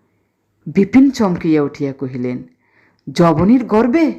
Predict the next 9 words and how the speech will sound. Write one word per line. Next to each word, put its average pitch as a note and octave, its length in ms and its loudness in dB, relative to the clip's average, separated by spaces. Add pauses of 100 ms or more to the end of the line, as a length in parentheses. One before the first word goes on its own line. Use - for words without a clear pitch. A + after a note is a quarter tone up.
(840)
কৃষ্ণগোপাল D#3 760 -4
কহিলেন, C3 580 -6 (640)
"হাঁ F3 380 -2
বাপু।" D3+ 400 -4 (1040)
বিপিন C4 380 4
অনেকক্ষণ B3+ 500 0
স্তব্ধভাবে A#3 800 -4
থাকিয়া G3+ 480 -6
কহিলেন, D3 580 -10